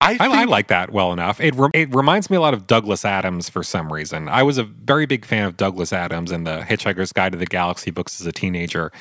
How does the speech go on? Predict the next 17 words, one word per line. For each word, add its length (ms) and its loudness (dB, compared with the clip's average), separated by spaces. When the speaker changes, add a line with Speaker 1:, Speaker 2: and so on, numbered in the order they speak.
Speaker 2:
and 100 2
I 40 4
always 180 2
thought 220 0
this 160 2
song 260 -2
had 140 -4
the 100 -4
exact 540 -4
same 260 -4
sense 340 -4
of 120 -6
humor 500 -4
that 240 -2
those 160 -2
books 300 -4
did. 260 -8